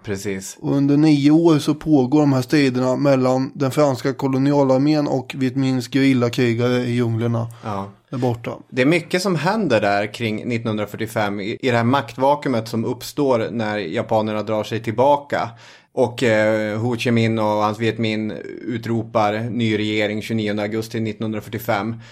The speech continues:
Speaker 1: Jag tycker det är spännande här att det har ju skett under amerikansk, eh, övervakning. Att, eh, det finns af-, amerikanska officerare där och det flyger amerikanska jaktflygplan över Ho Chi Minh när han står på torget i Hanoi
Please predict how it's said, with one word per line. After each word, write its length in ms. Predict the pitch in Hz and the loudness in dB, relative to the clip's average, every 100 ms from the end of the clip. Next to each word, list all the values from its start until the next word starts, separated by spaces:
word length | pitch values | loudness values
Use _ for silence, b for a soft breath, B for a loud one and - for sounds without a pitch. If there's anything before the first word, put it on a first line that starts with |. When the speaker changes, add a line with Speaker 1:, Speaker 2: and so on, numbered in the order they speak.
| B - | B -6
Speaker 1:
Jag 140 | 131 | -4
tycker 140 | 147 | 0
det 60 | 175 | 0
är 20 | |
spännande 420 | 165 185 165 139 | 2 0 2 2
här 200 | 120 117 | 2 2
att 260 | 113 117 117 - | 0 -6 -10 -6
det 220 | 120 120 | 0 2
har 140 | 120 | 4
ju 80 | 123 | 2
skett 400 | 117 127 117 - | 2 -2 -2 -6
under 240 | 117 113 | -4 -2
amerikansk, 920 | 104 113 113 113 170 160 98 113 - | 0 2 0 0 0 0 -2 -6 -8
eh, 260 | 110 101 95 76 | -8 -6 -6 -4
övervakning. 960 | 117 107 107 143 165 - 87 92 120 - b b b | -2 -2 2 2 2 -2 -10 -10 -12 -16 b b b
Att, 240 | 120 117 | -14 -6
eh, 320 | 110 101 104 107 117 b b - - - | -4 -4 -8 -12 -16 b b -20 -20 -8
det 140 | 117 | -2
finns 260 | 113 131 104 | 0 0 2
af-, 200 | 110 - | 0 -2
amerikanska 760 | 92 113 113 107 113 113 107 110 | -6 -2 -2 -4 -2 -2 -2 -6
officerare 680 | 113 - 135 110 107 120 113 | -6 -2 0 2 2 2 2
där 340 | 110 101 104 | 0 0 -2
och 120 | 107 | -2
det 80 | 110 | -4
flyger 680 | - 127 117 113 110 113 113 B B B _ - | -4 -2 0 2 0 0 -6 B B B _ -6
amerikanska 520 | 123 117 117 117 117 | -2 0 2 0 0
jaktflygplan 1200 | 110 135 113 - - 110 107 113 147 135 110 107 113 - | 0 0 -2 -14 -8 -6 -6 -2 0 2 0 -2 -8 -8
över 300 | 127 113 107 | 0 0 0
Ho 200 | 110 117 | -2 -4
Chi 120 | 117 | -4
Minh 240 | 110 110 107 | -2 -2 -2
när 80 | 104 | -4
han 120 | 101 | -6
står 260 | - 117 107 | -4 -4 -4
på 180 | 113 | -6
torget 400 | 107 117 110 107 | -4 -2 0 -2
i 40 | 104 | -2
Hanoi 520 | 104 107 107 104 104 | -4 -2 -2 -2 -6